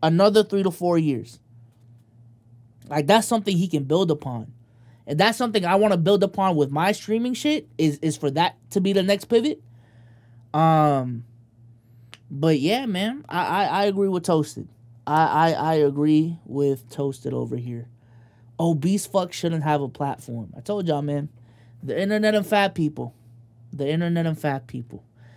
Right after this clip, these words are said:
Uh, let's see, let's see, let's see. This is Big Holla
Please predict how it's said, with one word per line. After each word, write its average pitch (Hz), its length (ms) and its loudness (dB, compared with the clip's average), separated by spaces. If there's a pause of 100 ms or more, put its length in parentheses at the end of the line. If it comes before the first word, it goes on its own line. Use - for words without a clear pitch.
(360)
Uh, 151 640 2
let's 160 240 -4
see, 131 260 -6
let's 143 220 -6
see, 127 180 -10
let's 131 240 -8
see. 120 300 -12 (540)
This 214 280 6
is 254 160 4
Big 220 400 4
Holla 226 600 4